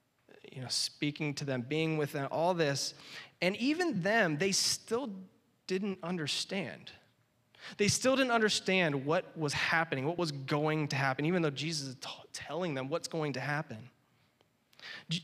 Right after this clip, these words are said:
do you know anybody else that, um, that says they need a sign to believe? Ever heard anybody say that? "I need a sign to believe."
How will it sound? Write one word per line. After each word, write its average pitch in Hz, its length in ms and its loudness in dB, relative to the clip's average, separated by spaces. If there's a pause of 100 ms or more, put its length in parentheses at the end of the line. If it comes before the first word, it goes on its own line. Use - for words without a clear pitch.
(560)
do 151 100 0
you 285 80 4
know 403 140 6
anybody 233 420 4
else 156 480 2 (120)
that, 156 280 -2
um, 127 420 2 (1500)
that 160 160 2
says 180 260 2
they 165 140 2
need 151 260 2
a 139 80 2
sign 135 680 0
to 147 100 -6
believe? 120 520 -6 (920)
Ever 208 180 0
heard 175 120 4
anybody 160 240 0
say 160 160 0
that? 156 200 0
"I 156 60 -2
need 147 140 2
a 143 40 2
sign 139 340 -2
to 147 80 -4
believe." 131 420 -4